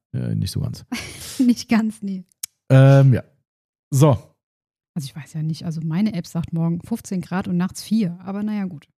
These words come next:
Speaker 1: Ja, das ist ja, äh, also
Speaker 2: Auslegungssache, meinst du?
Speaker 1: Ja, das heißt ja nicht, dass es hier ist mit den dreiundzwanzig.
Speaker 2: Ja.
Speaker 1: Hm? So.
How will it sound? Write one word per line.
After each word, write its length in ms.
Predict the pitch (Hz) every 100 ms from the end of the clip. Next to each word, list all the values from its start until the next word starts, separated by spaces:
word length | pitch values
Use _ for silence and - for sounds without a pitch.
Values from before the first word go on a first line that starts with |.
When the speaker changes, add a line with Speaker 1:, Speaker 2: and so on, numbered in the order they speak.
| _ _ _ _ _ _
Speaker 1:
Ja, 480 | 107 - 90 101 101
das 200 | 92 87
ist 140 | 104 -
ja, 160 | 110 -
äh, 180 | 95 101 -
also 260 | 92 85
Speaker 2:
Auslegungssache, 640 | 202 233 190 180 175 180 185
meinst 260 | 185 185
du? 40 | 120
Speaker 1:
Ja, 80 | 95
das 120 | 101
heißt 240 | 120 131
ja 100 | 143
nicht, 480 | 135 135 139 131 -
dass 240 | 131 110 127
es 240 | 104 -
hier 440 | - 110 120 143 170
ist 440 | 185 - - -
mit 200 | 185 175
den 180 | 190 190
dreiundzwanzig. 760 | - 185 190 202 208 220 233 311
Speaker 2:
Ja. 200 | 247 208 214 - _
Speaker 1:
Hm? 200 | 196 240 _ _ _ _ _ _ _
So. 140 | -